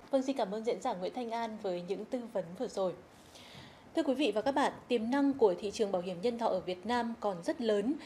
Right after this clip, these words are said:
khi tỷ lệ người có bảo hiểm nhân thọ chỉ chiếm khoảng tám phần trăm dân số. Tuy vậy, trước sức ép cạnh tranh về thị phần, nhiều doanh nghiệp bảo hiểm tiến hành tuyển đại lý ồ ạt, dẫn đến những tranh chấp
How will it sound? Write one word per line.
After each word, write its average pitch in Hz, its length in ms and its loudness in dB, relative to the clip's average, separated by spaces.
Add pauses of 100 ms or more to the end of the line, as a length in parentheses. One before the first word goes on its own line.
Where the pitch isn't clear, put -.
(120)
khi 330 100 2
tỷ 285 180 2
lệ 196 160 2
người 214 220 0
có 226 100 2
bảo 302 140 4
hiểm 185 180 -4
nhân 226 140 -4
thọ 226 280 2
chỉ 196 120 -4
chiếm 185 300 -2
khoảng 220 320 0
tám 202 180 -2
phần 247 160 0
trăm 220 180 -4
dân 226 160 -2
số. 202 380 2 (460)
Tuy 262 100 4
vậy, 214 260 6
trước 311 200 0
sức 349 160 2
ép 359 180 4
cạnh 240 200 4
tranh 220 420 0
về 185 320 4
thị 202 180 -2
phần, 208 180 6 (300)
nhiều 277 120 6
doanh 330 180 4
nghiệp 226 140 8
bảo 196 120 2
hiểm 196 200 2 (120)
tiến 233 140 6
hành 294 240 2
tuyển 202 220 2
đại 190 120 2
lý 196 120 0
ồ 247 160 8
ạt, 196 220 4 (260)
dẫn 254 200 6
đến 226 320 6
những 247 280 4
tranh 240 240 0
chấp 359 200 2